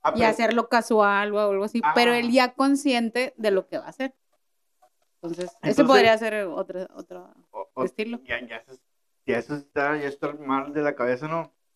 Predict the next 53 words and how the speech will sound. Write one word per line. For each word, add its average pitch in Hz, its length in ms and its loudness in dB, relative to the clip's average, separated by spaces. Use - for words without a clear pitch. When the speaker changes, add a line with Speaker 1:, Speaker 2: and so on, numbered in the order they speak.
Speaker 1:
O 160 100 6
sea, 196 260 4
él, 190 220 -4
yo 160 220 0
pensé 226 280 -6
que 240 80 -12
el 240 60 -6
vato 220 240 0
la 240 120 0
seguía 170 260 0
nada 190 180 0
más 180 260 0
y 190 60 -6
sabía 131 320 2
todo 160 180 4
de 143 120 2
ella, 143 220 -2
pero 139 140 6
Speaker 2:
Pues 135 60 -2
es - 20 -4
Speaker 1:
no. - 120 0
Speaker 2:
lo 196 80 -2
mismo. 247 540 2
Speaker 1:
Pero 143 240 2
no, 139 220 0
porque, 190 320 -4
o 147 100 -2
sea, 135 300 -2
a 131 100 -2
escondidas. 135 680 0
Pero 143 200 4
no, 165 300 2
el 139 160 -2
vato 127 320 -2
se 180 160 -8
topa - 540 -2
con 117 180 -14
ella. 113 320 -10
Speaker 2:
Por 185 80 -2
eso, 190 340 -10
o 285 80 -4
sea, 214 120 -2
a 175 160 8
Speaker 1:
Ah, - 20 12
no, 175 180 4
no, - 120 2
Speaker 2:
escondidas 285 240 4
Speaker 1:
no. 311 60 0
Speaker 2:
de 240 200 0
ella. 285 400 0
Obviamente, 285 640 2
por 247 180 -4
ejemplo, 247 460 -2